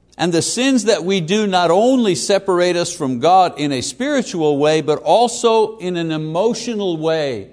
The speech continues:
as well. Sin hardens our hearts and makes it unable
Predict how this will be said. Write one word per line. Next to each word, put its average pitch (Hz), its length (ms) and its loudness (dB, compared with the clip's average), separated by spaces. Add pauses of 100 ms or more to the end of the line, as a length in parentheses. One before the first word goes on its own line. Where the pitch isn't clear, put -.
(100)
as 113 220 -12
well. 98 460 -8 (1500)
Sin 240 520 -2
hardens 214 720 0
our 156 320 2
hearts 202 680 -2 (440)
and 170 200 0
makes 208 360 0
it 202 200 4
unable 202 880 4